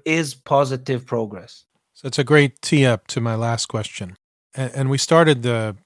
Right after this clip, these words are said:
Speaker 2: before we went, you know, before I hit record, we spoke a little bit about our children. And my view when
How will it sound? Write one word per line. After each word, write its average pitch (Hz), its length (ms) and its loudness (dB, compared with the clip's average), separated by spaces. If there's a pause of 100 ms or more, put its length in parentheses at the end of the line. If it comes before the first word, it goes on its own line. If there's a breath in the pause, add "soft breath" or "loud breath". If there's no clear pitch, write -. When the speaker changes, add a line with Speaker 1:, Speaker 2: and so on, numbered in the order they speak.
(300)
Speaker 2:
before 139 540 0
we 120 140 -4
went, 117 340 -6 (300)
you 117 100 -10
know, 110 60 -6
before 120 280 -6
I 127 60 0
hit 120 160 -6
record, 131 520 -2
we 110 80 -8
spoke - 280 -6
a 120 60 -10
little 113 180 -6
bit 104 140 -8
about 104 260 -8
our 101 100 -8
children. 98 540 -12
And 101 240 -20
my 127 240 -4
view 131 400 -2
when 110 480 -6